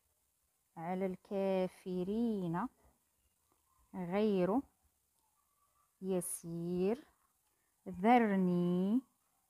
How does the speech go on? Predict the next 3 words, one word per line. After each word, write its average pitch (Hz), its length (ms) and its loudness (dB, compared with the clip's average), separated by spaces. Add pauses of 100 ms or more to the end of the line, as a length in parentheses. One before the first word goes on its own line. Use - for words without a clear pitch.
(800)
ومن 185 720 2 (960)
خلقت - 1040 -4 (1500)
وحيدا، 185 880 -4